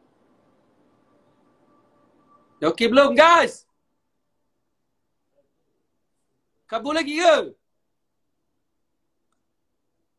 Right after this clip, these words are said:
Hah? Ni wifi.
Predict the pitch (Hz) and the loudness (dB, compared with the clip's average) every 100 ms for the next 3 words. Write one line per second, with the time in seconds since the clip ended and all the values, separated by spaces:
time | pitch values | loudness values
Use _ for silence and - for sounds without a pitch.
0 | _ _ _ _ _ _ _ _ _ _ | _ _ _ _ _ _ _ _ _ _
1 | _ _ _ _ _ _ _ _ _ _ | _ _ _ _ _ _ _ _ _ _
2 | _ _ - 233 - _ _ _ _ _ | _ _ -20 -20 -20 _ _ _ _ _
3 | _ _ _ _ _ _ _ _ _ _ | _ _ _ _ _ _ _ _ _ _
4 | _ _ 127 143 147 - - | _ _ -20 -20 -20 -20 -20